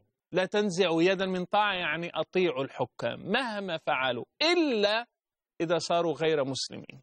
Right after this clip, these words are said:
فقط، هذا هو الشرط الوحيد. حتى لو حكم الحاكم وأتى معصية، نعم الإسلام يقول حتى لو عصى،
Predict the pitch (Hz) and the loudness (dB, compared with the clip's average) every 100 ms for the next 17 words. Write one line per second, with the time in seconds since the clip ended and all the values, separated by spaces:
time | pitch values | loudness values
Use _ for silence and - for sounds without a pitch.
0 | - 185 - 185 _ _ - 151 156 147 | -4 -4 -4 -18 _ _ -6 -2 0 0
1 | - 208 - _ _ _ 175 170 170 - | 0 0 -2 _ _ _ -2 0 -2 -2
2 | 202 - _ _ _ _ _ _ _ _ | -2 -4 _ _ _ _ _ _ _ _
3 | _ _ _ _ - 262 - 277 262 - | _ _ _ _ -4 -4 0 0 0 -2
4 | 277 240 247 247 220 - 180 - 220 240 | -4 -2 0 0 -2 -2 -2 0 -4 -4
5 | 226 208 202 226 247 240 220 208 262 247 | -6 -2 0 -2 -2 -2 -2 -2 0 0
6 | 196 208 185 185 175 170 196 190 185 208 | 2 0 -2 -6 -8 -8 -8 -8 -4 -4
7 | - 220 - 196 180 160 131 196 - 226 | -2 -6 -4 -2 0 0 0 -2 0 -6